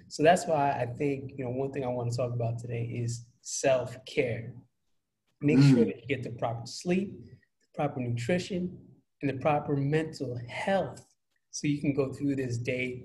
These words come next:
Speaker 1: to day. I'm actually taking some courses on Harvard Review Mentor, um, where it basically, you know, it's telling me that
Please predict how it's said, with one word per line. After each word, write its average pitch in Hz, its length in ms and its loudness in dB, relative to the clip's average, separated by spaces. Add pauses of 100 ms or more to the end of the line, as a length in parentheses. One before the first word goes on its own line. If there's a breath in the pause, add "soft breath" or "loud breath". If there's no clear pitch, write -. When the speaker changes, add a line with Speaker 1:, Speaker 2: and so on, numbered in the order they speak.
Speaker 1:
to 131 80 -10
day. 113 420 -6 (120)
I'm 131 80 -2
actually 135 220 -4
taking 127 220 -4
some 120 200 -10
courses 135 400 -4
on 117 280 -4 (200)
Harvard 120 440 -2 (440 loud breath)
Review 120 300 2
Mentor, 120 760 0 (480 soft breath)
um, 117 380 -4
where 123 160 4
it - 280 -4 (240)
basically, 160 720 -2 (460)
you 147 100 0
know, 139 60 2
it's 131 100 -4
telling 151 280 2
me 151 120 2
that 143 420 -2